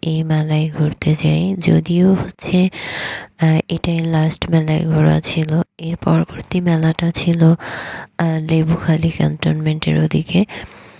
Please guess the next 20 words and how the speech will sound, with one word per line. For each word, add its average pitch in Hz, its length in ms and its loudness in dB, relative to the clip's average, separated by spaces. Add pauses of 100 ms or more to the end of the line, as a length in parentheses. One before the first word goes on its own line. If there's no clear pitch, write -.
(680)
তো 170 120 4
সেখানে 180 460 2
যাওয়া 180 360 4
হয়নি। 170 500 2
আমাদের 165 460 0
বরিশালে 165 580 2
হচ্ছে 170 380 0
মুক্তিযোদ্ধা 160 680 0
পার্কে 165 400 -4
একটা 170 240 -6
জায়গা 160 420 0
রয়েছে, 160 420 2
যেখানে 165 440 2
হচ্ছে - 220 -4
প্রতি 165 280 2
বছর 160 360 0 (880)
বাণিজ্য 170 400 2
মেলা 160 280 4
হতো। 156 400 0 (320)
তো 165 340 2